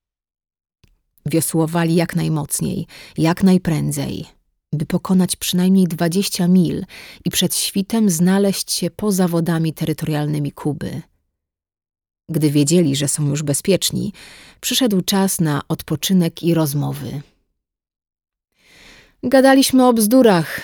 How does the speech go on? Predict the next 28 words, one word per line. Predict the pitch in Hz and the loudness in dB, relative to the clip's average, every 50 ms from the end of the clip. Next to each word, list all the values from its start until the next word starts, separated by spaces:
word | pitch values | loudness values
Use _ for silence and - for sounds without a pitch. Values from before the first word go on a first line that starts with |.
| - - | -10 -6
aby | - 170 165 170 165 | -4 0 0 2 2
zabić | 185 180 170 175 170 - - | 2 2 2 2 -2 -2 -2
czas. | - 202 175 160 156 151 - - - - - - _ _ _ _ _ _ _ _ _ _ _ - | -2 -2 -2 0 -2 -4 -4 -6 -6 -8 -12 -20 _ _ _ _ _ _ _ _ _ _ _ -10
Snuliśmy | - - 196 196 196 185 180 - 190 180 | -2 2 4 4 4 4 2 2 0 0
plany, | 165 - 185 175 180 196 214 208 196 | 0 0 0 0 2 4 4 4 4
jak | 180 165 160 160 | 4 2 0 0
będzie | 151 175 175 170 175 160 | 0 2 2 2 2 2
wyglądało | 165 170 175 175 170 170 175 175 180 180 175 | 2 2 2 2 2 4 4 4 4 4 4
nasze | 175 160 165 165 - - 170 160 | 4 2 0 -2 -2 -2 -4 -2
życie | 156 175 196 190 - - 165 151 151 160 - - | 0 0 -2 0 0 -2 -4 -2 -4 -4 -8 -10
w | - | -12
Stanach. | - - - 190 185 165 147 147 156 - - - _ _ _ - - - - - - _ _ _ _ _ _ _ _ _ - - | -10 -4 -2 0 0 0 -2 -4 -4 -6 -10 -18 _ _ _ -20 -20 -20 -20 -20 -20 _ _ _ _ _ _ _ _ _ 0 0
Jeden | 180 208 285 277 254 | 2 4 6 4 4
z | - - | 4 2
chłopaków | - - 196 185 - 208 208 220 - - 277 277 269 - - - | 2 2 2 2 4 2 0 0 0 0 0 0 0 0 -4 -10
chciał | - - - 214 196 190 | -10 -6 -2 0 2 2
otworzyć | 175 185 - - 196 185 175 175 - - | 2 0 -2 0 0 0 0 0 -2 0
piekarnię. | - 185 - 190 165 147 - 156 143 - - 160 151 _ _ _ _ _ _ _ _ _ _ _ _ _ _ _ _ _ | -2 -2 0 0 0 0 0 -2 -6 -6 -8 -10 -12 _ _ _ _ _ _ _ _ _ _ _ _ _ _ _ _ _
Ja | - - 175 170 170 185 208 226 | -6 -2 0 2 2 2 2 2
myślałem | 214 202 190 - - 180 180 180 180 175 | 2 2 0 2 2 2 4 4 2 2
o | 165 170 | 0 -4
szukaniu | - - 175 - 190 170 175 170 165 | -4 -4 -4 0 0 2 2 0 -2
pracy | - 165 156 151 156 - - 185 | -2 -2 -2 -2 -2 0 0 0
na | 170 170 | 0 2
budowie. | 165 185 185 196 202 185 156 139 139 131 156 - _ - - - - - _ - | 2 2 4 4 4 4 4 2 -2 -4 -4 -8 _ -20 -20 -20 -20 -20 _ -4
Umiem | - 262 214 160 143 147 | 0 4 4 4 2 0
ciężko | - - 131 131 - - - - | -2 -2 -4 -4 -4 -2 -4 -4
pracować. | - 156 143 - - 170 143 - - - - - - - | -2 -2 -2 0 0 -2 -2 -2 -4 -6 -8 -8 -10 -10